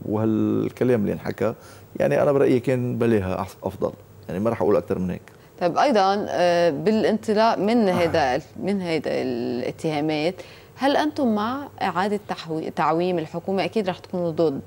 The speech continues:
Speaker 1: نعم.
Speaker 2: لكن في مسعى اليوم لإعادة تح-،
Speaker 1: لا، لا، لا،
Speaker 2: تعويم
Speaker 1: لا.
Speaker 2: حكومة الرئيس نجيب ميقاتي، وإنه في ملفات ملحة، ما فينا بالنفط نتساهل في مناقصات جرت في
Speaker 1: الدستور،
Speaker 2: شركات كبرى، آه،
Speaker 1: الدستور،
Speaker 2: تدخل بها.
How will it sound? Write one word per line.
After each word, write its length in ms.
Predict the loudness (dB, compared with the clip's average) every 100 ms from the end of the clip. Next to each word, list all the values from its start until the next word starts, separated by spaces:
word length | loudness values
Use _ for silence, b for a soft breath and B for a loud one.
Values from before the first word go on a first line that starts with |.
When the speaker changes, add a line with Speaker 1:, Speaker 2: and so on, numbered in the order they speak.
| B -8
Speaker 1:
نعم. 120 | 0
Speaker 2:
لكن 240 | 0 2 0
في 160 | 0
مسعى 360 | 0 0 0 0
اليوم 320 | -2 -4 -6
لإعادة 460 | -2 0 0 -2 -4
تح-، 140 | -8 -4
Speaker 1:
لا، 60 |
لا، 60 | -2
لا، 60 | 2
Speaker 2:
تعويم 340 | 2 2 0
Speaker 1:
لا. 60 | -2
Speaker 2:
حكومة 300 | -6 -4 -2 -2
الرئيس 360 | 0 0 -2
نجيب 220 | -6 -4
ميقاتي، 560 | -2 0 0 0 0 -2 B B B
وإنه 540 | 2 4 4 4 2
في 200 | 2 0
ملفات 480 | 2 2 0 -2 -4 -2
ملحة، 420 | 0 0 0 -2
ما 100 | 0
فينا 480 | 0 -2 0 2 2
بالنفط 540 | 2 0 -2 0 0 0 -2
نتساهل 800 | -2 -4 0 2 2 2 0 0
في 280 | -2 0 0
مناقصات 600 | 0 -4 -4 -4 -4 -4 -4
جرت 240 | 0 2 2
في 100 | 2
Speaker 1:
الدستور، 600 | 2 2 2 4 4 2
Speaker 2:
شركات 480 | -2 -2 -2 -2
كبرى، 320 | -2 0 2 0
آه، 100 | -2 B B
Speaker 1:
الدستور، 680 | 0 2 2 4 4 2
Speaker 2:
تدخل 240 | 2 0 0
بها. 400 | 2 2 0